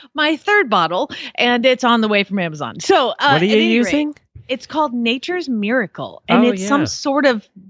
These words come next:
Speaker 1: m-, nature miracle. <laughs>
Speaker 2: They
Speaker 1: I don't know
Speaker 2: sell,
Speaker 1: how to
Speaker 2: uh,
Speaker 1: put
Speaker 2: they
Speaker 1: it.
Speaker 2: sell all other kinds of products too, like for getting pee smell out of your carpet and all that.
Speaker 1: Well, let me tell you,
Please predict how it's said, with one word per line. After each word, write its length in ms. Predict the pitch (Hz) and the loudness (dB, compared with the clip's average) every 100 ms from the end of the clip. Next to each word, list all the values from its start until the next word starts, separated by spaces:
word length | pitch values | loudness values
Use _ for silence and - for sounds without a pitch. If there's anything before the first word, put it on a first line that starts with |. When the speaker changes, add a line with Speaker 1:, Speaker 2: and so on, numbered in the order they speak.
| 190 | -4
Speaker 1:
m-, 160 | 226 220 _ - | 0 0 _ 0
nature 560 | 240 233 240 - 262 | 4 4 2 0 0
miracle. 680 | 240 240 294 277 185 143 147 - | 2 4 4 2 2 0 -2 -2
<laughs> 360 | - - - | -2 -2 0
Speaker 2:
They 100 | 190 | 2
Speaker 1:
I 20 | |
don't 40 | 233 | 4
know 40 | |
Speaker 2:
sell, 340 | - 240 214 190 | 4 2 2 2
Speaker 1:
how 40 | |
to 0 | 160 135 | 0 0
Speaker 2:
uh, 80 | 135 | -2
Speaker 1:
put 80 | |
Speaker 2:
they 100 | 170 | -2
Speaker 1:
it. 60 | 196 | 0
Speaker 2:
sell 160 | - 160 | 2 4
all 220 | 143 143 | 4 2
other 140 | 127 123 | 2 0
kinds 240 | 135 113 | 0 0
of 80 | - | 0
products 320 | 135 113 107 | 2 2 0
too, 160 | - 135 | -2 0
like 180 | 113 110 | 2 0
for 160 | 120 104 | -2 -2
getting 400 | 117 120 110 107 | 0 2 2 0
pee 280 | - 131 | -2 0
smell 360 | 127 - 117 113 | -2 0 2 2
out 80 | 110 | 2
of 80 | 104 | 2
your 100 | 98 | 0
carpet 480 | - 110 107 110 | 2 0 2 -2
and 100 | 101 | -2
all 180 | 95 104 | -4 -4
that. 220 | 104 104 - _ _ _ _ - | -4 -4 -8 _ _ _ _ -8
Speaker 1:
Well, 380 | 214 277 247 233 208 | 0 2 4 0 -6
let 160 | 233 269 | -8 -8
me 120 | 294 | -8
tell 220 | 311 294 | -6 -4
you, 160 | 262 | -2